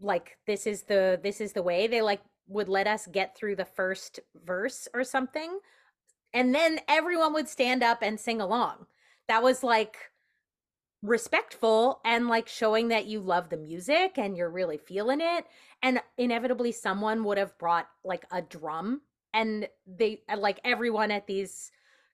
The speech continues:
concerts was a sick musician because everybody sings. So then all of a sudden, like, the choir is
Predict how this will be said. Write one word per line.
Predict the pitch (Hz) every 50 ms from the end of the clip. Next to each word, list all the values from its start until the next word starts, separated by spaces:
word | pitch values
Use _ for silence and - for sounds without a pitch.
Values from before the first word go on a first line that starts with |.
| _ -
concerts | - 262 277 392 508 - - 220 214 220 220 - -
was | 226 233 240 -
a | 262 254
sick | - - - - - - 392 403 440 427 - - 403
musician | 392 370 381 - 392 440 539 523 - - 233 190 175 190 202 233
because | 220 269 254 - 294 277 220 - -
everybody | 196 196 196 220 226 220 220 220 208 202 202
sings. | - - - 403 466 247 160 143 - - - - - _ _ - - - - _ _
So | - - - 277 254 254 247 247
then | 226 247 240 240
all | 240 190 202 240
of | 233 233
a | 262
sudden, | - 311 302 277 285 277 269
like, | 247 233 233 220 -
the | 240
choir | 233 - - 196 190 190 202 214 208 214
is | 214 214 214 208 - -